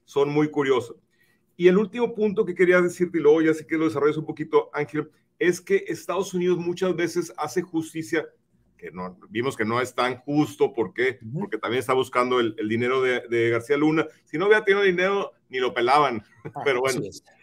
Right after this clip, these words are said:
Speaker 1: para poner el ejemplo, Ángel, fíjate nada más, Estados Unidos tiene el cuatro punto cuatro por ciento de la población a nivel mundial.
Speaker 2: Y el
Speaker 1: Pero tiene el
Speaker 2: veinte, veintidós por ciento.
Speaker 1: veintiuno por ciento, sí, de los, de los,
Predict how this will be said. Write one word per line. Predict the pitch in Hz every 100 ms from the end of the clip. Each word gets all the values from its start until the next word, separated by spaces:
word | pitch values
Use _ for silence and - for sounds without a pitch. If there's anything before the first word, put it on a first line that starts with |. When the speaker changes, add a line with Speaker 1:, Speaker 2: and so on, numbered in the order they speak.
| - - _ _ _ _ _
Speaker 1:
para | 156 147
poner | 151 151 160 190
el | 180
ejemplo, | 156 - 190 190 180 151
Ángel, | 151 151 123 92 - _ _
fíjate | 160 202 208
nada | 180 156
más, | 143 131 110 _ _ _ _
Estados | 123 117 180 180
Unidos | 196 190
tiene | 180 185
el | 175 -
cuatro | 165 180 185 185 147
punto | - 180 185 185 -
cuatro | 156 160 160 160
por | 151 143
ciento | - 156 156 156 147
de |
la | 127 127
población | 120 120 113 - 151 160 156
a | 123
nivel | 123 127 135
mundial. | 143 143 143 156 139 - _ _ _ _ -
Speaker 2:
Y | 156
el | 156
Speaker 1:
Pero | 147 165
tiene | 165 185
el | 196
Speaker 2:
veinte, | - 220
veintidós | 202 160 151 170 202
por | 165 170
ciento. |
Speaker 1:
veintiuno | 185 202 220 -
por | 165
ciento, | - - -
sí, | 131 127 _
de | 151
los, | 151 143 - - -
de | 143
los, | 139 120 -